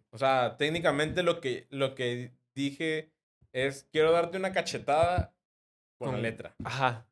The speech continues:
Speaker 1: O sea, una
Speaker 2: con
Speaker 1: cachetada
Speaker 2: guante
Speaker 1: boni-,
Speaker 2: blanco.
Speaker 1: ajá, una
Speaker 2: Sí,
Speaker 1: cachetada
Speaker 2: sí, sí.
Speaker 1: bonita de decir, "Cállate el hocico", y,
Speaker 2: Sí.
Speaker 1: y sea honesto, pues, en resumen. Eso fue el, la razón de Sin Hipocresía.
Speaker 2: Guau. Está interesante, porque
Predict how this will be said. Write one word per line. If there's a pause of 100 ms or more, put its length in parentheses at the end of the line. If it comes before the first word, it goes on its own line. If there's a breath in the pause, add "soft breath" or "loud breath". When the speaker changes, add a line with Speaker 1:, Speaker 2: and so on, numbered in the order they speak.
Speaker 1:
O
sea,
una
Speaker 2:
con
Speaker 1:
cachetada
Speaker 2:
guante
Speaker 1:
boni-,
Speaker 2:
blanco.
Speaker 1:
ajá,
una
Speaker 2:
Sí,
Speaker 1:
cachetada
Speaker 2:
sí,
sí.
Speaker 1:
bonita
de
decir,
"Cállate
el
hocico",
y,
Speaker 2:
Sí. (320)
Speaker 1:
y
sea
honesto,
pues,
en
resumen. (1160)
Eso
fue
el,
la
razón (160)
de
Sin
Hipocresía. (560)
Speaker 2:
Guau. (460)
Está
interesante, (320)
porque